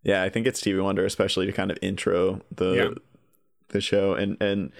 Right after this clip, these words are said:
Speaker 1: and like you were saying, the way that they kind of position him at this point in his career, where he's, where he's figuring out what to go, where to go, and, and, and kind of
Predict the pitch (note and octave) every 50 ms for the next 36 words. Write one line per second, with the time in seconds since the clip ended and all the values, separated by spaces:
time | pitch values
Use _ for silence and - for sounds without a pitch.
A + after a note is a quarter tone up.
0 | - - - - - - - G#2 G2+ G2 G2+ G2 - G2 G2+ G2 - - G#2 G2
1 | G2 F#2 G2 G2+ G2+ G2 G2 F#2 F2 A2 G2+ - - G#2 F#2+ F#2+ G2 - - G#2
2 | F#2 - G2 G2+ - - G2 F#2+ G#2+ - F#2 F#2+ F#2 F#2+ F#2+ F#2 - F#2 F#2 -
3 | F#2 F#2+ - - - G#2 G2 G2 F#2+ G2+ G2 F#2 - - - - G#2 G2 G2 G2
4 | G2 G2 G2+ G#2 G2+ G2 G2 G#2 - - - G2+ F#2 G2 G#2 - - A2+ G#2+ G2
5 | G2+ G2+ G2+ F#2+ F#2 - F#2 G#2 - G2 F2+ G2+ G2 F#2+ F#2 F#2+ G2 F#2+ F#2+ -
6 | - - - - _ - G#2 G#2+ G2 G2 G#2 G#2+ G2 F#2 F#2 F#2+ F#2 F#2 F#2+ -
7 | - G2+ G2 F#2+ F#2+ G2 G#2 G#2 - - _ _ _ _ _ _ _ _ _ _
8 | _ _ _ _ _ - G#2+ F#2+ G2 G2 G2 G#2+ - - - F#2+ F#2+ F#2+ E2+ -
9 | - -